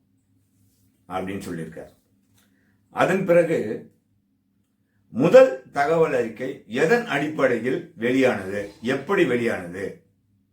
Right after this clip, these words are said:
அப்படிங்கிறது கவர்மெண்ட் தரப்புல இருந்து, "இல்ல, அது வந்து ஒரு டெக்னிக்கல் ஃபால்ட்டு, அதனால வந்து இதை யாரோ ஊடகத்துக்காரங்க டவுன்லோட் பண்ணிட்டாங்க, டவுன்லோட் பண்ணி இது பண்ணிட்டா அவன் நாங்க நடவடிக்கை எடுத்துருக்குறோம்"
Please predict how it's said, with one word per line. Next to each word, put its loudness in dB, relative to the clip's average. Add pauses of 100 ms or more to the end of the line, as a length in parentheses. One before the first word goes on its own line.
(580)
அப்படிங்கிறது -2
கவர்மெண்ட் 0
தரப்புல 0
இருந்து, -2
"இல்ல, 2
அது 2
வந்து 0
ஒரு -8
டெக்னிக்கல் -6
ஃபால்ட்டு, -2 (340)
அதனால 0
வந்து -2 (460)
இதை -8
யாரோ 4 (140)
ஊடகத்துக்காரங்க -4 (440)
டவுன்லோட் 0
பண்ணிட்டாங்க, -10 (640)
டவுன்லோட் -2
பண்ணி -10
இது -8
பண்ணிட்டா -6
அவன் -2
நாங்க -6
நடவடிக்கை -6
எடுத்துருக்குறோம்" -14